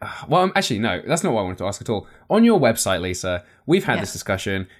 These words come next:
Speaker 1: You've started putting your stuff into actual service-based packages and processes and things like that.
Speaker 2: Hell yeah.
Speaker 1: And w-, again, we've been talking about this for a while of, like, do you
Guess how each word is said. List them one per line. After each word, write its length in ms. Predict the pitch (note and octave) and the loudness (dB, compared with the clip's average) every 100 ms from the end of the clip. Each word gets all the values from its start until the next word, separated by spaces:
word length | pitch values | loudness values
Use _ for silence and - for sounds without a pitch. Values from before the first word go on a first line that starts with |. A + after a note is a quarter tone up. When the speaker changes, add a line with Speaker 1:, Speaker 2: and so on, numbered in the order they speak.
| - | -4
Speaker 1:
You've 180 | E3 - | -2 0
started 320 | D#3+ C3+ B2 | 2 2 2
putting 280 | B2+ G#2+ A2 | 0 0 0
your 160 | G#2+ | -2
stuff 400 | - - A2 - - | -2 0 0 -2 -6
into 720 | G#2+ G2+ F#2+ - G#2 F#2+ F2+ | -4 -4 -6 -4 -4 -4 -4
actual 420 | B2+ D3+ - C#3+ C3+ | -4 -4 -4 -4 -2
service-based 1040 | - A#2+ A#2+ A2+ A2+ - A2 A2 - - | 0 4 4 2 -2 -2 -2 -2 -4 -4
packages 500 | A#2 - - G2 G2 | -4 -4 -6 -6 -6
and 220 | F2+ F#2 | -8 -6
processes 640 | A2 G2+ F#2+ - F#2+ F2+ F#2 | -4 -4 -4 -4 -4 -6 -6
and 260 | F#2 F2+ | -8 -8
things 240 | F#2+ F2+ F2+ | -8 -10 -10
like 200 | F2 - | -12 -14
that. 240 | - - _ _ _ _ _ _ - | -16 -18 _ _ _ _ _ _ -12
Speaker 2:
Hell 180 | D#3 E3 | -10 -8
yeah. 260 | F3 E3 E3 _ _ | -8 -10 -14 _ _
Speaker 1:
And 360 | G2+ G#2+ G#2+ - - - | -6 -4 -4 -4 -6 -8
w-, 380 | G#2 A#2 F2+ G2 | -12 -12 -12 -8
again, 360 | G#2+ A#2 A#2 F2+ | -4 0 0 2
we've 160 | B2+ D3 | 0 2
been 100 | B2 | 0
talking 280 | B2 G#2+ G#2 | -2 -2 -2
about 160 | G2 | -2
this 100 | F#2 | -4
for 100 | - | -6
a 60 | F#2 | -2
while 380 | G2 F#2+ F#2 D#2 | 2 2 2 -2
of, 140 | F2 | -6
like, 360 | F#2 F2+ - - _ _ _ _ _ _ _ _ _ _ _ _ _ - | -4 -4 -6 -18 _ _ _ _ _ _ _ _ _ _ _ _ _ -2
do 80 | D#3+ | 2
you 720 | G#3 D#3+ D#3 D#3+ D#3 D3 B2 | 2 2 2 4 4 4 2